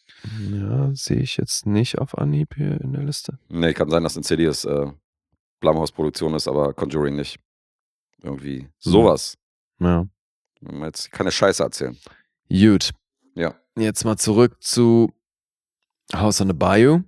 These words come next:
Speaker 2: Ja.
Speaker 1: Was können wir da noch groß erzählen?
Speaker 2: Mir fällt nicht mehr viel ein, was wir hier noch erzählen können.
Speaker 1: Na, der Regisseur, ganze drei Credits, ne? Das ist halt schon auch krass eigentlich. Wirklich
Speaker 2: Ja, der hat halt Flower
Speaker 1: kann man
Speaker 2: geschrieben,
Speaker 1: sagen,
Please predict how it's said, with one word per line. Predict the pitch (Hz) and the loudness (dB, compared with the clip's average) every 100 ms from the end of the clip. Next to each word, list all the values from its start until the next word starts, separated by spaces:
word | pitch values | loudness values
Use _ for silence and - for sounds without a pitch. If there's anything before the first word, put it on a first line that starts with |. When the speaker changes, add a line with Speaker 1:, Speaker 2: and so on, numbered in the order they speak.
| _ | _
Speaker 2:
Ja. | - 85 - _ _ _ _ - _ | -2 -2 -4 _ _ _ _ -20 _
Speaker 1:
Was | 104 98 | -4 -2
können | 113 | 0
wir | 110 | 2
da | 98 | 2
noch | 107 - | 2 0
groß | 120 - | -4 -2
erzählen? | 80 - 110 175 - _ _ _ _ _ _ _ _ - | -4 0 2 2 -2 _ _ _ _ _ _ _ _ -12
Speaker 2:
Mir | 76 82 | -4 0
fällt | 95 | 0
nicht | 92 95 | 0 -4
mehr | 78 | -2
viel | 73 | -2
ein, | 67 | -2
was | 69 - | -4 -4
wir | 69 | -4
hier | 69 | -4
noch | 69 | -6
erzählen | 67 73 67 | -4 -4 -4
können. | 53 57 - _ _ _ _ _ _ _ _ _ - | -6 -8 -16 _ _ _ _ _ _ _ _ _ -6
Speaker 1:
Na, | 82 92 | 0 2
der | 90 85 | 2 2
Regisseur, | 85 82 - 95 110 | 0 0 0 2 2
ganze | 90 90 90 | 0 -4 -6
drei | - - 87 | -6 -2 -2
Credits, | 85 - 85 104 80 - | -2 -2 0 0 -2 -4
ne? | 92 | -6
Das | 80 | -6
ist | - | -6
halt | 85 - | -6 -4
schon | 85 | -6
auch | 71 78 | -6 -6
krass | - 71 - | -8 -10 -8
eigentlich. | - - - - _ _ | -10 -10 -12 -16 _ _
Wirklich | - 80 | -10 2
Speaker 2:
Ja, | 87 | 4
der | 92 | 6
hat | 98 | 4
halt | 101 | 4
Flower | 107 120 | 4 6
Speaker 1:
kann | |
man | 117 | 4
Speaker 2:
geschrieben, | 82 78 78 | 2 -2 -2
Speaker 1:
sagen, | 73 | -2